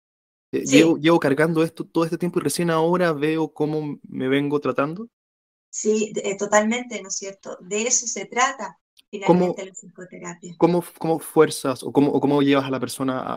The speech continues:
Speaker 1: a, a que vea eso?
Speaker 2: Uy, ahí tendríamos que tener no sé cuántas horas, <laughs> no sé cuántas horas de conversación.
Speaker 1: Ajá.
Speaker 2: Pero, ¿sabes qué? Son técnicas, ¿cierto?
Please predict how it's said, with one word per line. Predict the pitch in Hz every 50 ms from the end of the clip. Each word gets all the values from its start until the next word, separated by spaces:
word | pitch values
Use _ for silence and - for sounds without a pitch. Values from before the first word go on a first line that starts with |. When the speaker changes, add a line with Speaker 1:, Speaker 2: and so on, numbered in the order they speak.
| - - 120
Speaker 1:
a, | 120 - _ _ _ -
a | 120
que | 110 - 117
vea | 117 117 117 113 107 113
eso? | 113 107 - - 123 - _ _ _ _ _ _ _ _ _ _ _ _ _ _
Speaker 2:
Uy, | - 240 269 311 320 320 320 320 311 311 320 294 226 -
ahí | 214 214 233 254 262 254
tendríamos | 262 254 240 240 233 262 269 269 277 277 269
que | - 247
tener | 233 240 226 226 240 262 285 294 -
no | 240 240
sé | 226 226 233 233
cuántas | 262 269 359 - - 302 -
horas, | - - - -
<laughs> | 214 285 359 359 - - 269 - - - 320 427 - _ - - - - - -
no | - 311
sé | 302 311 - -
cuántas | 339 330 311 302 320 320
horas | 320 302 320 311 302
de | 302 294
conversación. | 285 277 262 226 247 233 - 240 226 220 - 254 269 247 233 214 - _ _ _ _ _ _ _ -
Speaker 1:
Ajá. | - 269 269 262
Speaker 2:
Pero, | - 226
¿sabes | - - 330 330 330 - _
qué? | - 320 339 480 - - _ _ _ - -
Son | - 370 359 359 - -
técnicas, | 269 320 311 247 185 170 170 - 165 156 - _ _
¿cierto? | _ - 220 220 220 - -